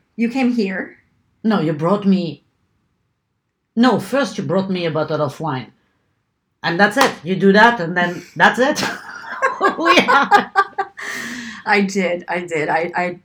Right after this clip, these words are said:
Speaker 1: I st-, we started drinking, and then we connected just overall as human beings and as women and as designers and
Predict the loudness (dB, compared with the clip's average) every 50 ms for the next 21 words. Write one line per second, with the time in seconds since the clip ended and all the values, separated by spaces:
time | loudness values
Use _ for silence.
0 | -10 -10 -10 -10 -10 -10 -6 0 2 2 2 2 2 2 0 0 0 0 -4 -4
1 | -4 -6 -6 -6 -8 -8 -8 -8 -8 -10 -10 -10 -8 -6 -6 -6 -6 -6 -8 -8
2 | -10 -10 -10 -12 -14 _ _ _ _ _ _ _ _ _ _ _ -20 -18 -18 -14
3 | -6 -2 -2 -2 -2 -4 -10 -18 -20 _ _ _ _ _ _ _ -2 -2 0 0
4 | 0 0 0 2 2 4 4 4 2 0 -2 -2 -4 -6 -8 -8 -8 -8 -6 -4
5 | -4 -4 -2 -2 -2 -2 0 0 0 0 -2 -2 -4 -8 -10 -10 -10 -6 -2 0
6 | 2 2 2 2 0 -2 -2 -4 -6 -8 -8 -8 -8 -10 -10 -12 -8 -4 -2 -2
7 | -2 -2 -4 -4 -6 -6 -6 -6 -6 -8 -10 -14 -20 -20 -20 _ _ _ _ -6
8 | -4 -4 -4 -4 -6 -10 -14 -16